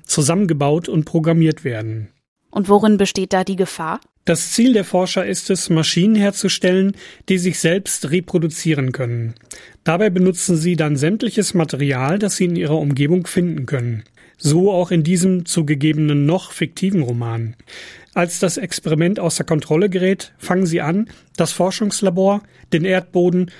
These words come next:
Speaker 1: und alles in ihrer Umgebung in Kopien ihrer selbst umzuwandeln. Selbst Menschen sind nicht davor geschützt.
Speaker 2: Das klingt jetzt wiederum etwas gruselig. Hält denn der Spannungsbogen der Geschichte?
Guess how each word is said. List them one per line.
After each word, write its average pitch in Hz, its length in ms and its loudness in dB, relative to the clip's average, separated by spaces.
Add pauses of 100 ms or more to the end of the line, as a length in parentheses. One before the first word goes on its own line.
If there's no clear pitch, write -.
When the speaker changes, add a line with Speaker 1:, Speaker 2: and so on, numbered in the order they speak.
(160)
Speaker 1:
und 214 220 0
alles 196 300 2
in 196 80 -2
ihrer 175 200 0
Umgebung 160 520 0
in 160 180 0
Kopien 165 400 0
ihrer 175 240 2
selbst 151 360 -2
umzuwandeln. 120 840 -2 (460)
Selbst - 440 -2
Menschen 208 400 2
sind 143 240 -2
nicht 165 200 -2
davor 156 280 -2
geschützt. - 560 -10 (360)
Speaker 2:
Das 254 340 -2
klingt 277 280 2
jetzt 254 160 0
wiederum 226 340 4
etwas 208 400 0
gruselig. 190 720 0 (340)
Hält 226 320 2
denn 294 220 10
der 226 120 4
Spannungsbogen 262 680 4
der 240 100 4
Geschichte? 269 460 -2